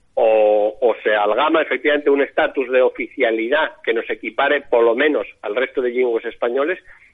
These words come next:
o si no, vamos a estar siempre con esta historia de que lo único que fai también es afondar el mieu.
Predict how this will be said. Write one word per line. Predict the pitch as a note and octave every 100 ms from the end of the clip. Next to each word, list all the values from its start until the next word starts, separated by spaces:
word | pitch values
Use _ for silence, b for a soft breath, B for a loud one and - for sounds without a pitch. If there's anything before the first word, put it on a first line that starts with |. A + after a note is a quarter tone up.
| -
o | C3+
si | -
no, | A#2+ D3+
vamos | D#3+ F3+
a |
estar | - F#3+ F#3
siempre | F#3 F#3 G3 F#3
con | B2+ C#3
esta | C#3+ - E3+ E3+ E3+
historia | E3+ F3+ F3+ F#3+ A3 B B B B -
de | C#3+
que | -
lo | C#3 E3+
único | G#3 G3+
que | F3+
fai | - G#3+
también | G3+ F#3+ G3+ A3
es | A#3
afondar | - C#3 D3+ B2+ D#3
el | F#3+ E3
mieu. | A3+ G#3